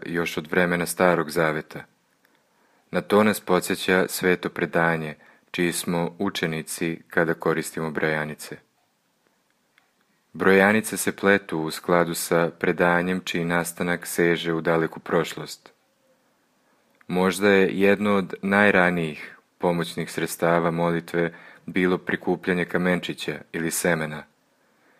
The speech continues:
te njihovo prebacivanje iz jednog suda u drugi za vrijeme molitvenog pravila, ili tokom velikih i malih poklona,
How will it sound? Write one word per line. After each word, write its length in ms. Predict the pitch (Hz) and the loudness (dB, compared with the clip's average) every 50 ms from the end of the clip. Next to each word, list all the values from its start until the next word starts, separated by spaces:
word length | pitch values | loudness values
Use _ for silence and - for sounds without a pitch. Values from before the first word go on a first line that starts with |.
| _ _ _ _ _ _ | _ _ _ _ _ _
te 300 | - 98 90 90 90 - | 2 4 4 4 2 0
njihovo 380 | - 98 98 85 - 92 90 87 | -2 -4 -2 0 0 0 0 0
prebacivanje 960 | - - 92 92 - 90 - - - 95 92 90 85 95 95 95 92 92 92 90 | 0 0 -2 0 0 -2 -2 -2 -2 -2 0 2 2 2 2 2 2 0 -2 -2
iz 240 | - - 87 82 | -4 -6 -2 2
jednog 340 | 90 92 90 92 92 90 - | 2 2 2 2 0 -4 -6
suda 360 | - - 87 82 80 80 87 | -8 -6 -4 -4 -2 0 0
u 80 | 85 85 | 0 0
drugi 420 | 78 - 90 85 80 73 76 78 - _ _ _ - | -2 -2 -4 -4 -4 -6 -10 -12 -14 _ _ _ -14
za 160 | 82 80 85 | -6 -4 -2
vrijeme 320 | 82 80 85 82 82 82 85 | 0 2 2 2 2 0 0
molitvenog 560 | 85 82 82 80 78 - - 82 82 78 - | 0 0 0 -2 -2 -4 -6 -6 -6 -6 -6
pravila, 460 | - - 82 80 78 78 73 73 73 - _ _ _ _ _ _ _ _ _ _ _ _ _ _ _ _ _ _ _ | -4 -2 0 0 0 -2 -4 -8 -10 -14 _ _ _ _ _ _ _ _ _ _ _ _ _ _ _ _ _ _ _
ili 220 | - - 98 92 92 | -6 -4 -2 -2 0
tokom 480 | - - 90 87 - - 95 87 87 - | 0 0 0 0 0 -2 -2 -2 -4 -4
velikih 640 | - 82 98 95 92 90 87 - - 90 82 - - | 0 4 6 6 6 4 2 0 -4 -6 -6 -4 -4
i 40 | 87 | -2
malih 340 | 87 85 82 80 82 80 | 0 0 0 0 0 -2
poklona, 580 | - - 90 87 82 - - 82 76 76 76 76 | -2 0 0 0 0 0 -4 -8 -8 -8 -10 -14